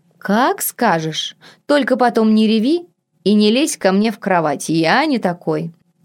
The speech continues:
Фыркнув, отвернулась, делая вид, что снова поправляю платье.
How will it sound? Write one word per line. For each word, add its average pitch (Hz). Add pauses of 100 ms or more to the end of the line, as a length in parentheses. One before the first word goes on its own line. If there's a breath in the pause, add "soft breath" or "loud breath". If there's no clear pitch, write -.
Фыркнув, 190 (460 soft breath)
отвернулась, 214
делая 196
вид, 247
что -
снова 208
поправляю 180
платье. 170